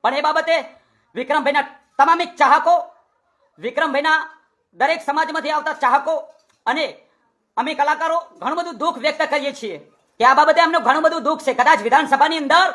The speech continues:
વિક્રમભાઈ ઠાકોર તમને નજરમાં ના આવ્યા, એટલે આ બહુ જ દુઃખ અમને થાય છે આ બાબતનું.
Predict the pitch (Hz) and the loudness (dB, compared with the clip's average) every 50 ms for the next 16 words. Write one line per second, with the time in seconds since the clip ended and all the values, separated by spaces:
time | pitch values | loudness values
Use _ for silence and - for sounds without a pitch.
0 | - - - - - - _ _ _ - 170 254 262 311 330 311 330 311 269 285 | -8 -18 -20 -20 -20 -20 _ _ _ -6 -6 -2 -2 -2 -2 -2 -2 0 0 0
1 | 294 311 320 320 311 320 320 277 277 285 311 302 311 311 277 294 294 269 226 180 | 0 0 -4 -2 -4 -2 -2 -2 0 0 0 0 0 2 4 4 4 4 2 0
2 | 147 - - _ _ _ _ _ _ _ _ 196 196 247 285 311 339 294 240 - | -8 -12 -16 _ _ _ _ _ _ _ _ -10 -4 0 2 2 2 2 0 -10
3 | - _ _ - 226 262 285 - 294 311 359 359 - - - _ _ _ _ 156 | -18 _ _ 2 4 4 4 6 4 2 2 2 -4 -10 -18 _ _ _ _ -20
4 | 160 160 294 320 - - 269 269 - - _ _ _ _ _ 214 233 262 294 294 | -8 -4 -4 -4 -2 -4 -8 -10 -10 -16 _ _ _ _ _ -8 -6 -4 -6 -4
5 | 294 - 262 285 277 294 302 277 262 269 294 302 302 330 339 330 | 2 2 2 2 2 0 0 0 0 0 -2 -2 -4 -6 -10 -10